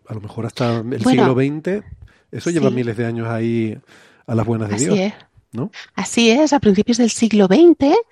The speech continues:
Speaker 2: era un arqueólogo francés, era Sonneron, y él fue el primero en copiar y calcar los, los jeroglíficos, las inscripciones y las imágenes que decoran Esna, porque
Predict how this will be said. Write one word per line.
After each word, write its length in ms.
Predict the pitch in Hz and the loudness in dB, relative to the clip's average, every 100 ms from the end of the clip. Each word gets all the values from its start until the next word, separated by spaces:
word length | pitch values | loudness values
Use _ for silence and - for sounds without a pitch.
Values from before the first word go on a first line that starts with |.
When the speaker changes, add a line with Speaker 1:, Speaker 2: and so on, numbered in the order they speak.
| _ | _
Speaker 2:
era 200 | - 202 | 0 4
un 120 | 208 214 | 4 2
arqueólogo 760 | 214 - 185 190 185 185 170 | 0 0 2 4 4 2 4
francés, 760 | - 160 151 - 294 339 - - - - | 2 0 -4 2 2 0 -6 -14 -20 -6
era 260 | 185 196 180 | 2 2 2
Sonneron, 600 | - 175 170 151 156 311 - - | 2 2 4 2 2 0 0 -14
y 160 | - 190 | -2 0
él 100 | 190 | 0
fue 200 | - 220 | 0 -2
el 60 | 226 | 2
primero 420 | 202 190 202 220 | 2 2 2 2
en 240 | 202 175 - _ _ | 2 0 -4 _ _
copiar 440 | - 175 202 247 226 | -2 0 2 2 0
y 60 | |
calcar 460 | - 196 - 226 208 | 0 0 2 0 0
los, 500 | 180 156 - - - | 0 0 -2 -2 -4
los 160 | 156 - | -6 -2
jeroglíficos, 800 | 175 165 190 214 220 208 208 | -2 0 0 2 2 2 2
las 200 | 196 180 | 0 2
inscripciones 800 | 170 170 - - - 190 196 - | 0 0 -2 -4 0 0 0 0
y 100 | 196 | -4
las 340 | 170 160 - 165 | -4 -4 -6 -4
imágenes 460 | 147 156 196 165 | -6 -6 -2 -2
que 100 | - | -2
decoran 420 | 160 - 160 151 | -8 -6 -6 -2
Esna, 300 | 214 - 220 | -2 -2 -4
porque 380 | - 170 - 160 | -4 -6 -6 -8